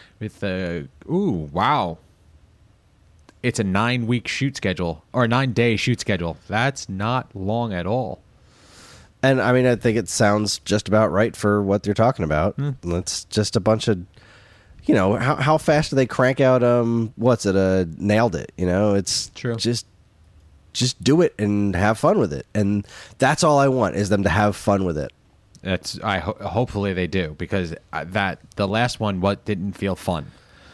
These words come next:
Speaker 2: Yeah, it started to find its voice, like, way too late, and that's not what any of this should
Speaker 1: And
Speaker 2: be.
Speaker 1: you know, and the worst part about it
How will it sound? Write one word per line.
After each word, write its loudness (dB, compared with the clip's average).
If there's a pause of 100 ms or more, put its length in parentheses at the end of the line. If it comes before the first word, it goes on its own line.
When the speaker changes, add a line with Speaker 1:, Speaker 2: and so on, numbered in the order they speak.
(100)
Speaker 2:
Yeah, 4
it 0
started 2
to 2
find 2
its 0
voice, 2
like, 2
way 2
too 0
late, 0 (180)
and -2 (1120)
that's 0
not 2
what 2 (440)
any 4
of 0
this 2
should 0
Speaker 1:
And -2
Speaker 2:
be. 6
Speaker 1:
you 6
know, 4
and 0
the 2
worst 2
part 2
about 0
it -6